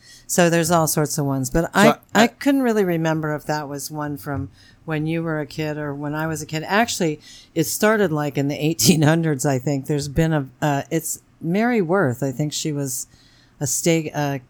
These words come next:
Speaker 1: a witch that was burnt at the stake, a woman who was burnt at the stake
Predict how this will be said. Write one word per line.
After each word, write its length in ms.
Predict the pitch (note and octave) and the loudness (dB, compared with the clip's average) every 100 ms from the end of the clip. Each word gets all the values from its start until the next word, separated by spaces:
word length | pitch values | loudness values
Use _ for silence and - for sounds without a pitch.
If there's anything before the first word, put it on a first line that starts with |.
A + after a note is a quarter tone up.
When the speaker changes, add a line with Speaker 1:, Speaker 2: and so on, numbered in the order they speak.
| _ | _
Speaker 1:
a 300 | C#3 C#3 C3 | -4 -2 -2
witch 400 | C3 C3+ F3 - | -4 -4 -4 -2
that 160 | D3 A#2+ | -2 -2
was 160 | C3 - | -4 -4
burnt 320 | D3+ C#3+ C3+ | -2 -2 -4
at 100 | C3 | -6
the 80 | B2 | -6
stake, 340 | - C3 B2+ | -4 -4 -2
a 80 | C#3 | -2
woman 360 | D3+ D#3 D3 | 0 0 0
who 100 | C#3 | -2
was 180 | C3 B2+ | -2 -4
burnt 280 | - C3 B2+ | 0 0 2
at 100 | C3 | -2
the 60 | B2 | -4
stake 520 | - C3 A#2+ A#2 - | -4 -2 -2 -6 -16